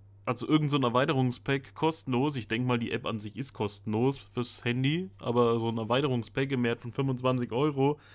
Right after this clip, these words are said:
habe ich dann bekommen. Und das möchte ich heute mal testen. Deswegen gehen wir mal hier drauf. Ihr seht schon, da dreht sich auch gleich der Bildschirm.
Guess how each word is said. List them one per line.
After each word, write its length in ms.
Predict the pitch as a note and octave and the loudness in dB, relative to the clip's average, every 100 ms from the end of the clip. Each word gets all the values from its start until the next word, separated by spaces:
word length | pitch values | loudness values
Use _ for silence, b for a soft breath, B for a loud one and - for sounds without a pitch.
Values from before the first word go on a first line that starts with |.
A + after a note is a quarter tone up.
| B B | B B
habe 240 | - C#3 | -2 0
ich 80 | D3+ | 0
dann 200 | - C3+ | 0 0
bekommen. 500 | A#2+ - D#3+ F3 G3 - B B B B B B B | 0 4 4 4 0 -4 B B B B B B B
Und 200 | A#2 G2 | -14 0
das 520 | B2+ G#3 A#3+ - - - - - | 2 4 0 -8 -10 -16 -20 -6
möchte 300 | A#2 G#3+ A#3+ | 0 0 2
ich 140 | F3+ C#3+ | 0 2
heute 240 | D3+ D#3 | 4 4
mal 320 | C3+ B2 A#2 - | 4 2 2 -2
testen. 800 | - G3 - - B2 A#2+ F#3+ A#3+ - | -4 -2 -2 -4 -4 -2 -2 -6 -10
Deswegen 340 | - B2+ B2 | -6 -2 -2
gehen 180 | B2 E3+ | -2 -2
wir 100 | E3 | 0
mal 120 | C#3+ | 0
hier 160 | C3 A#2 | 0 -2
drauf. 520 | A2+ B2+ D3 E3+ G3+ - | 0 2 2 2 -2 -10
Ihr 140 | - A#2 | -8 -6
seht 280 | A#2+ E3 | -4 -4
schon, 520 | - C3 B2+ D#3+ A3 - - - - b b b b b b | -4 -4 -2 -4 -6 -12 -20 -20 -20 b b b b b b
da 100 | A#2+ | -8
dreht 380 | G#2 A2+ E3+ - | -4 -2 -2 -2
sich 180 | D#3+ C3 | -4 -2
auch 160 | B2+ | -2
gleich 320 | C3 C3 C#3+ | 2 2 2
der 120 | - A2 | -2 0
Bildschirm. 920 | C3 G3+ A#3+ - A#2 A#2 D#3 G#3+ | 2 2 0 0 4 6 4 0